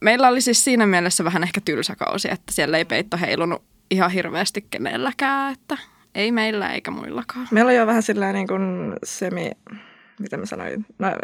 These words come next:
Speaker 2: jos, en tiedä, onko se, ö, nihkeä se olla oikea sana, mutta semmoiset varatut, jotka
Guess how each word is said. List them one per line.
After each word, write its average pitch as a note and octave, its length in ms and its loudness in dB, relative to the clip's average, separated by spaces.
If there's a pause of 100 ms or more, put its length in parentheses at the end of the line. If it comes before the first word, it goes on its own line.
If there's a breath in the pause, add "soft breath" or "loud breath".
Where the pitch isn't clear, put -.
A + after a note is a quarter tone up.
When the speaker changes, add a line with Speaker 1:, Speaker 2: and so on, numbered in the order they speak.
(160)
Speaker 2:
jos, F#3+ 260 -2 (100)
en G3+ 100 4
tiedä, B3 100 8
onko A#3+ 100 4 (260)
se, F#3 60 2 (100)
ö, F#3 40 6
nihkeä F#3+ 440 2
se E3+ 140 0
olla E2+ 160 4
oikea C#3 260 2
sana, G#3 160 2
mutta G3+ 120 0
semmoiset G#3 220 2
varatut, G#3+ 340 4
jotka E3 320 2